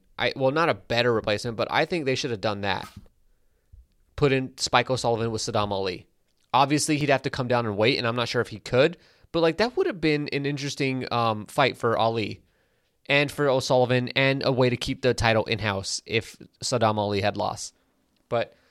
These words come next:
uh, no one really cares about that. So, um, yeah, we will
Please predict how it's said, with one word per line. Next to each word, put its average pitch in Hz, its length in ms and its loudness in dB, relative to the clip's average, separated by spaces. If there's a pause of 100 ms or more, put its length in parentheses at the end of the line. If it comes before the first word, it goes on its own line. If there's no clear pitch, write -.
(880)
uh, 101 440 0 (100)
no 147 340 0
one 123 180 0
really 104 240 -2
cares 95 300 -6
about 98 240 -8
that. 95 280 -4 (280)
So, 117 1080 0 (840)
um, 107 480 -2 (1080)
yeah, 123 340 2
we 127 280 -4
will 147 260 0